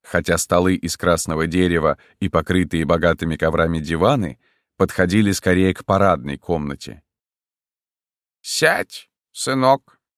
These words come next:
очень ласково сказала старуха, прижимая Якоба в угол дивана и ставя перед ним стол так, что он уже не мог выйти оттуда. «Сядь,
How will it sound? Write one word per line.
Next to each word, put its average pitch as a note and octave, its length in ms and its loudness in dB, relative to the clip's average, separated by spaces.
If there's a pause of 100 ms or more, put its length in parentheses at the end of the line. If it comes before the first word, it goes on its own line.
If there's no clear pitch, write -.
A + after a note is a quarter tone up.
(580)
очень D#2+ 360 -2
ласково D#2 520 0
сказала D2+ 440 -4
старуха, E2 520 -2
прижимая E2 480 -2
Якоба E2 480 0
в D#2 140 -4
угол D#2+ 260 -4
дивана E2 420 0
и E2+ 80 -2
ставя E2+ 380 0
перед D#2+ 320 -4
ним E2+ 160 -2
стол D#2 460 -2
так, G#2 300 0 (260)
что - 280 -2
он F#2 280 0
уже F2 240 -2
не F2 120 2
мог F#2 280 0
выйти D#2 300 -6
оттуда. C#2 560 -8 (640)
«Сядь, - 600 -4